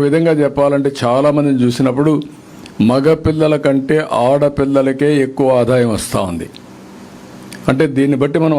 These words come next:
ఆ-, ఆలోచించుకోవాల్సింది ఏ విషయంలో కూడా ఆడపిల్లలు తక్కువ కాదు, కానీ వాళ్ళకు మెరుగైన అవకాశాలు ఇవ్వడం,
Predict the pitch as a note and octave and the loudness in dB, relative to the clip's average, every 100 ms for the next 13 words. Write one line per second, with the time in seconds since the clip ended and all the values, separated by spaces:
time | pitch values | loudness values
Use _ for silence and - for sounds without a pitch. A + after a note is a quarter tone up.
0 | C3 C3 B2 C3 C3+ C3+ C3+ C3 A#2+ A2+ | 0 -2 -2 0 2 0 -2 -2 0 -2
1 | C3 C3 B2+ - - - - - - G#2 | 0 2 0 -4 -12 -20 -20 -14 -2 2
2 | A#2+ D3+ E3+ D3+ D3 - D#3+ D#3 D3 C#3 | 4 4 2 2 0 0 2 2 2 2
3 | C#3 C#3 A2+ B2 C3 C3 B2+ B2 B2 A#2+ | 0 0 2 0 0 -2 0 2 2 -2
4 | - G#2+ - A2+ G#2 G2+ F#2 D#2+ - - | -4 -6 -2 -2 -2 -4 -4 -8 -14 -20
5 | - - - - - - B2 A#2+ A#2+ A2+ | -20 -20 -20 -20 -20 -2 0 2 0 0
6 | A2+ A2 A2+ A2 B2+ C3 C#3 C#3+ C#3+ A2 | 0 0 0 2 2 2 0 0 -2 0
7 | A#2+ A#2+ B2+ A#2+ - A#2 G2+ F#2+ - - | -2 0 -2 -2 -2 -2 -4 -8 -14 -4
8 | G#2+ A#2 B2 C#3 | 0 2 2 0